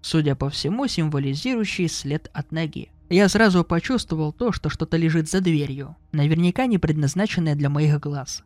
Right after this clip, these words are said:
а значит, обещает стать самым интересным событием, произошедшим со мной этим летом. Я быстро оглянулся, дабы убедиться, что никто меня не видит.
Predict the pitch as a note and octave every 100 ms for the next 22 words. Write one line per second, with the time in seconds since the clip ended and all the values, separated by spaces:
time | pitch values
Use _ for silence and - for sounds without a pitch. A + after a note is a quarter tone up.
0 | - C#3+ C#3+ D3 A#3 - F#3+ D3+ C#3 -
1 | D4+ A3+ - D#3 - B3+ A3+ F3 D#3 E3
2 | F3+ - D3+ C#3+ - C3+ F#3 A#3 D3+ C#3
3 | E3 - C#4 F#3+ D#3 - G#3+ - D#3+ -
4 | C#3+ D#3 E3+ D3 F#3+ C#3+ C3+ C#3 C#3+ _
5 | - D#3+ F#3+ F3+ F#3 - D3+ D3 E3+ D4+
6 | - D3 E3 D#3+ D3+ D3 D3+ F#3+ C4+ -
7 | C#3+ - C#3+ C#3+ C#3+ A3 F#3+ D#3 E3+ F#3+
8 | C3+ B2 -